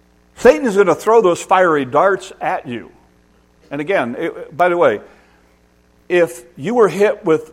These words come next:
one of these flaming arrows, okay, with, and if it didn't hit your shield, if it hit you,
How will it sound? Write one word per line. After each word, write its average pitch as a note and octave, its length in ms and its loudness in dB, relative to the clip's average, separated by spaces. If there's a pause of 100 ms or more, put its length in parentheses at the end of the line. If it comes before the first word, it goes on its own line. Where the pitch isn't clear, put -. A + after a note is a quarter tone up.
(120)
one D#3+ 160 -2
of D3+ 80 -2
these C#3+ 160 -4
flaming D3+ 500 -4
arrows, A2+ 720 -2 (640)
okay, A#2 400 -6 (200)
with, D3 300 -8
and D3 280 -8
if B2+ 100 -8
it D#3 80 -12
didn't F#3 220 -4
hit F3+ 160 -6
your C3+ 80 -2
shield, B2 340 -6
if G2+ 120 -14
it C3+ 100 -6
hit E3 180 -8
you, C#3 300 -6